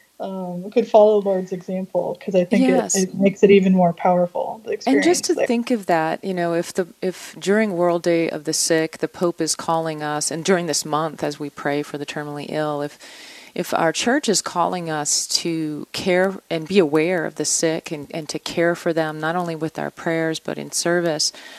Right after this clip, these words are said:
Speaker 2: I think that's something else to, to keep in mind, is the reminder of,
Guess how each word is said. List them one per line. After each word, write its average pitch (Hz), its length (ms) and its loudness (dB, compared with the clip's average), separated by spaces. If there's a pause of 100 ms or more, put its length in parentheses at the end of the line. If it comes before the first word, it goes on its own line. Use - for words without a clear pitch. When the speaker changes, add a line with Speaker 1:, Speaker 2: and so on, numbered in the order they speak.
(160)
Speaker 2:
I - 60 0
think 285 160 0
that's - 200 2
something 180 360 -2
else 190 340 -2
to, 147 200 -2
to - 220 -10
keep - 300 -6
in 151 140 -6
mind, 175 360 -2
is 143 140 -8
the 151 140 -2
reminder 151 680 -4
of, - 280 -8